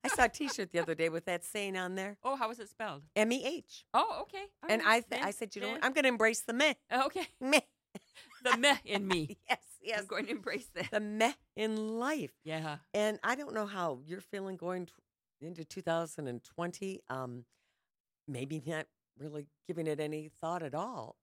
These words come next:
Speaker 1: Um, but I, I'm taking it just as
Speaker 2: The
Speaker 1: another
Speaker 2: meh.
Speaker 1: day,
Speaker 2: Yeah.
Speaker 1: and we're just going to keep making soup and
Speaker 2: Yeah.
Speaker 1: nuts.
Speaker 2: Yeah.
Speaker 1: What,
Speaker 2: I
Speaker 1: what are
Speaker 2: had,
Speaker 1: your thoughts?
Speaker 2: I had a friend last night. Uh, I said, "Are we getting together?"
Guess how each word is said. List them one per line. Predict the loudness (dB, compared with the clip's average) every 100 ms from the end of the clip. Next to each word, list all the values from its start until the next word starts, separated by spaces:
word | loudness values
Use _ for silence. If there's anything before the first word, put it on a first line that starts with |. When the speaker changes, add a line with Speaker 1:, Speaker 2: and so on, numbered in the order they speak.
| -8
Speaker 1:
Um, | -4 -4 -6 -10 -14 _ _ _ _ _ _
but | -2 -2 -2 _
I, | -8 -8 -8 -16 _ _ _
I'm | -8
taking | -8 -6 -4
it | -4 -4
just | -10 -10 -6
as | -6
Speaker 2:
The | -4
Speaker 1:
another | -4 -2 0
Speaker 2:
meh. | 2
Speaker 1:
day, | 2 2 -2 _ -12
Speaker 2:
Yeah. | -4
Speaker 1:
and | -2 0
we're | 0 -2
just | -4 -8
going | -4 -2 -2
to | -4 -6 -6 -12 _ _ _ _ _ _ _
keep | -10 -6
making | -8 -8 -12
soup | -10 -10 -10 _ _ -4
and | 0
Speaker 2:
Yeah. |
Speaker 1:
nuts. | 2 0 -4 -6
Speaker 2:
Yeah. | -2 -2 0 -2 -4 _ _ _ _
Speaker 1:
What, | 8
Speaker 2:
I | 8
Speaker 1:
what | 8 6
are |
Speaker 2:
had, | 6
Speaker 1:
your | 4
thoughts? | 4 2 0 -2 -14 -16 -2
Speaker 2:
I | -2
had | 0 -6
a | -8
friend | -8 -6 -4 -6 -12 _ -2
last | 0 0 -4
night. | -8 -8 -10 _ _ _
Uh, | -8 -6 -8 -12 _ _ _ _ _ -4
I | -2
said, | -2 -2 -2 -4 _ -14 -14 _ _ _ _ -2
"Are | 0
we | 0
getting | -4 -6 -8
together?" | -8 -4 -4 -4 -10